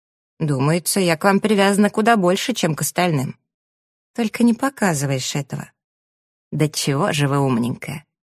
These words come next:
И разговариваете совсем по-новому. Чего это вы вдруг стали такой смелой и настойчивой?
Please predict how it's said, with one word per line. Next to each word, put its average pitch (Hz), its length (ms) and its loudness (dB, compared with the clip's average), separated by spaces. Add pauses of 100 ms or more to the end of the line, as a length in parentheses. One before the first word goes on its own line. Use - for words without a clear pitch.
(240)
И 185 60 -6
разговариваете 180 840 2
совсем 156 400 -2
по-новому. 123 560 -2 (560)
Чего 427 240 -2
это 392 160 0
вы 370 80 2
вдруг 339 240 -2
стали 240 320 0
такой 247 300 0
смелой 214 480 4
и 202 40 4
настойчивой? 143 800 0